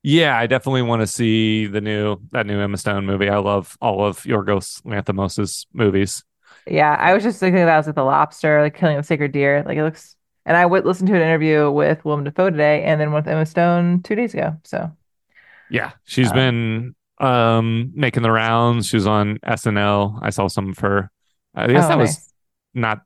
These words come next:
Speaker 1: this past Saturday, but the one before. So, yeah,
Speaker 2: Mm-hmm.
Speaker 1: I've seen her doing a lot of promo for that and The Curse. Um, but I'm,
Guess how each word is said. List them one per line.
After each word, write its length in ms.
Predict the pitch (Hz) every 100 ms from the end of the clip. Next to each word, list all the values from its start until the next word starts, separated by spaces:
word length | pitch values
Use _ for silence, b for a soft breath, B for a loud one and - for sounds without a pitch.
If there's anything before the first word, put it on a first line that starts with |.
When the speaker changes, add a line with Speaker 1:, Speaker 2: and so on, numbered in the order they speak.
| _ -
Speaker 1:
this 160 | 110 -
past 360 | 113 101 - _ -
Saturday, 400 | 107 95 98 95
but 160 | 95 -
the 60 |
one 200 | 98 95
before. 520 | 92 - 104 98 101 -
So, 360 | - 107 110 _ B B B B
yeah, 260 | - 160 160
Speaker 2:
Mm-hmm. 200 | 156 147
Speaker 1:
I've 100 | 98
seen 260 | 110 107
her 140 | 104 104
doing 340 | 104 104 98 _ B B B B _ _ -
a 80 | 143
lot 180 | 127
of 80 | 120
promo 440 | - 127 123 127 113
for 380 | 131 120 117 107 117 _ -
that 280 | 131 113 110
and 180 | 110 104
The 60 |
Curse. 520 | 95 107 101 - - -
Um, 400 | - - - 117
but 240 | 104 98 - _ _ _ -
I'm, 420 | 110 104 101 98